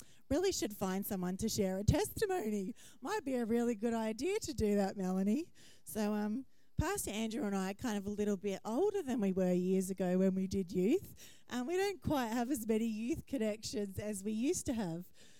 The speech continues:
So I started talking to God and I said, "Who do you want to share their testimony, God? You have to tell me because I have no clue." And who knows, it's actually really good to have no clue with God 'cause then God can speak to you and give you the answer. If you have it all worked out, then it kinda removes him from the picture.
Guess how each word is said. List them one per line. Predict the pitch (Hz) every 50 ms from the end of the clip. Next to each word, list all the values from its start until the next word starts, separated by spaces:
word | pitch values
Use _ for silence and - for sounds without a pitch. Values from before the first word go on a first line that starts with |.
| - - -
So | - - 220
I | 226 226 226 220 240
started | 247 - - 294 269 269 269 254
talking | - 285 240 240 247 - 285 285
to | 277 311
God | - 226 202 190 208 214
and | 214
I | 214 220
said, | - - 233 220 202
"Who | 220 220 247 262
do | 269
you | 285 285
want | 285 269 254 254
to | 262
share | - - 208 185 180
their | 185 190 202
testimony, | - 247 285 330 - - - 339 320 311 294 285 285 247
God? | 208 202 180 - 180 202
You | 226 269
have | 330 -
to | - -
tell | - - 208 196 196 196
me | 208 226 254
because | 233 277 240 - 240 214 208 220 - - - - - - - -
I | -
have | 233 240 220 214
no | 220 208 202 208 226
clue." | - - 202 180 165 165 180 262 330 330 - - - - - - - - -
And | - 226 254
who | 269 254
knows, | 233 220 202 196 202 196
it's | 233 226 -
actually | 311 330 - - 349 302
really | 202 214 208 202 196
good | 185 208 208 196
to | 233
have | 240 226 226 208
no | 220 214 208 208
clue | - - 220 208
with | 208 220 208 -
God | 202 185 208 240 -
'cause | - 247 226
then | 311 330 302
God | 240 - 190 190 190
can | - 214 214
speak | 208 - - 214 208 196 202
to | - - 220
you | 208
and | 202 202
give | 196 214 190
you | 208 214
the | 190 190 196
answer. | 196 190 208 202 208 - 269 285 339 370 - - - - - -
If | - 247 233
you | 285 320
have | 339 311 277
it | 277
all | 214 233 233 233 233
worked | 233 226 220 226 226 - 208
out, | 185 196 214 277 - -
then | 277 262
it | 254 -
kinda | - 254 233 220
removes | 214 214 208 202 196 202 208 220 196 -
him | - 202 196
from | 185 196 190 190
the | 185 175
picture. | - 214 - - - - 254 294 359